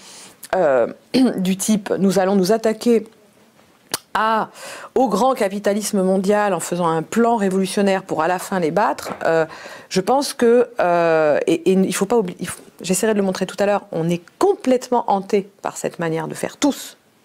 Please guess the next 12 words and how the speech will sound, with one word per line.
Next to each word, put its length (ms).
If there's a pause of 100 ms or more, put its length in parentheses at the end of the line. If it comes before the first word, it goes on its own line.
(100)
même 200
ceux 220
qui 200
se 140
moquent, 460
euh, 140 (580)
du 140
socialisme 500
révolutionnaire. 600
On 120
a 100
gardé 520